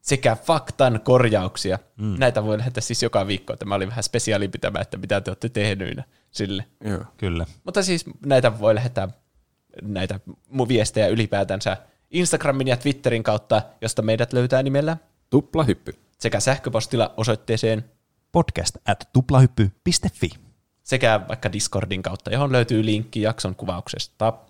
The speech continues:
Speaker 1: Miten meni noin niinku omasta mielestä? Osiossa on näitä faktankorjauksia, eli jos me sanotaan jotain, jotain ihan väärin, niin sitten voi
Speaker 3: Menee
Speaker 1: korjata
Speaker 3: tota
Speaker 1: se.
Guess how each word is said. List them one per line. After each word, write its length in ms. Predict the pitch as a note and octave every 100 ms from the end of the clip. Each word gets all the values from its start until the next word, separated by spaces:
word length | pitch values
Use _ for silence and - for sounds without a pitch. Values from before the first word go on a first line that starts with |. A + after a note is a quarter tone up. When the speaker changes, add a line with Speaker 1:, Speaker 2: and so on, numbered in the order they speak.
| _ _ _ _ _ _ _ _ _ _
Speaker 1:
Miten 240 | D3 D3+ C3+
meni 200 | B2 A#2+
noin 140 | A2+
niinku 180 | A2+ A2
omasta 340 | A2 G#2+ -
mielestä? 440 | G2+ G2 G2+ G#2+ F#2+ - - -
Osiossa 500 | C3 B2+ A2 - F#2+
on 120 | G2+
näitä 340 | G#2 G2 G#2+ F#2+ - _ _ -
faktankorjauksia, 760 | E3 - B2 B2+ A2+ - G#2+
eli 100 | G#2+
jos 160 | G#2+ G#2+
me 100 | G2+
sanotaan 340 | G#2+ G#2 G2+
jotain, 300 | G2+ G2+ G#2 _ _ _ _ _ _ _ _ -
jotain 320 | A2 A2+ G2+
ihan 220 | G2+ G#2
väärin, 400 | G#2 G2 G#2 G#2
niin 200 | G2 A#2 - -
sitten 380 | - C#3 G#2+
voi 60 | A2+
Speaker 3:
Menee 100 | A#2+
Speaker 1:
korjata 340 | G#2 G#2+ - -
Speaker 3:
tota 60 |
Speaker 1:
se. 120 | -